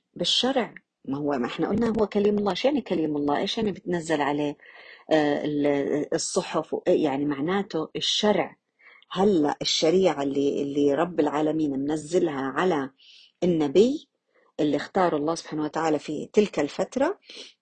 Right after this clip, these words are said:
هذه مين أعلم، آه، الناس بهذه الشريعة؟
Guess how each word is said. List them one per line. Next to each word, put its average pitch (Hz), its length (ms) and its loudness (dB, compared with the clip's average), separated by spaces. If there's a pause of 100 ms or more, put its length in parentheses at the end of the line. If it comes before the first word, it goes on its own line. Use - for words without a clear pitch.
(140)
هذه 170 480 2 (120)
مين 277 400 4
أعلم، 208 600 0 (240)
آه، 165 360 -2
الناس 175 480 -6
بهذه 170 420 -4
الشريعة؟ 160 640 -4